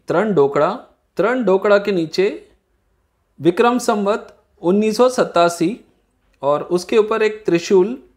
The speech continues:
ये जो बॉर्डर पर आप देख सकते हैं, ये डॉटेड लाइंस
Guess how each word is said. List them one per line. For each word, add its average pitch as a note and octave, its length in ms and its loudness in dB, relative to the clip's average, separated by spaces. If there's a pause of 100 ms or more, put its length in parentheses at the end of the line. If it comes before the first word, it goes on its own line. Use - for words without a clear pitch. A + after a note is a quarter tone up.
(640)
ये G#3 360 -2
जो G#3 280 2
बॉर्डर E3+ 380 0
पर G#3+ 180 -2
आप G3+ 120 2
देख G3 160 2
सकते G#3 300 -2
हैं, G#3+ 80 -8
ये G3+ 300 4
डॉटेड D#3 500 -2
लाइंस G3 480 -4